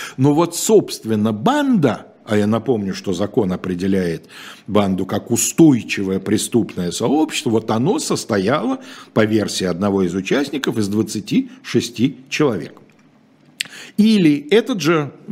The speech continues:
Пьер Дантранг в другом месте показывает, цитирую:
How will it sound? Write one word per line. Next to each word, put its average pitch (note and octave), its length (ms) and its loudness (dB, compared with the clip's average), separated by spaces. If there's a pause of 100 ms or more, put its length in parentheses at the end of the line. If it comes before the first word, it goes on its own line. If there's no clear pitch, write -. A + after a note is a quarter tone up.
(120)
Пьер E3 220 2
Дантранг B2+ 640 -2
в A#2+ 60 -6
другом B2 420 2
месте G#3+ 500 -2
показывает, B2 880 -2
цитирую: F3 520 0